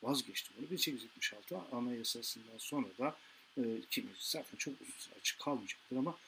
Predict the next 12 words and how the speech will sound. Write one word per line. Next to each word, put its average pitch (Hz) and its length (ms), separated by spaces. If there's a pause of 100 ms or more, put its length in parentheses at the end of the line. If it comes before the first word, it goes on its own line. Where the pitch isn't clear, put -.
(140)
siyasi 135 500
partiler - 420 (240)
yoktur. - 520 (1200)
Biz 208 160
siyasi - 440
partileri 131 520
bin 147 100
sekiz 101 300
yüzlerin - 200
sonlarından 180 520
itibaren 123 480
görmeye 98 300